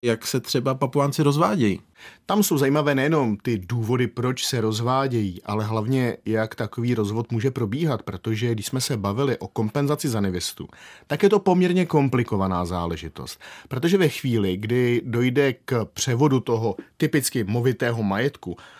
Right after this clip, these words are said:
Speaker 2: v minulosti to byla prasata, po případě třeba vzácné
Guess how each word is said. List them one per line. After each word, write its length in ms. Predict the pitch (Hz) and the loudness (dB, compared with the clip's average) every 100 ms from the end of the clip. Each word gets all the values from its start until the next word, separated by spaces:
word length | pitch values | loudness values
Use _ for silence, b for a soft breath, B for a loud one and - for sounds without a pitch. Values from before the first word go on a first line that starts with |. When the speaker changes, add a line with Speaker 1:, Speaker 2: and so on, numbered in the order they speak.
| B B | B B
Speaker 2:
v 100 | - | -4
minulosti 680 | 127 131 123 - - 101 - - | 0 2 0 -2 -2 -4 -4 -8
to 260 | 104 87 - | -4 -4 -6
byla 240 | 104 110 95 | -6 -4 -4
prasata, 680 | 117 143 165 143 131 113 98 | -4 -2 -2 -2 -2 0 -2
po 140 | - | -6
případě 500 | - - 113 101 101 | -12 -10 -8 -6 -6
třeba 420 | - 104 98 98 | -4 -6 -4 -6
vzácné 680 | 92 95 107 101 - 110 95 | -6 -4 -4 -4 -6 -4 -6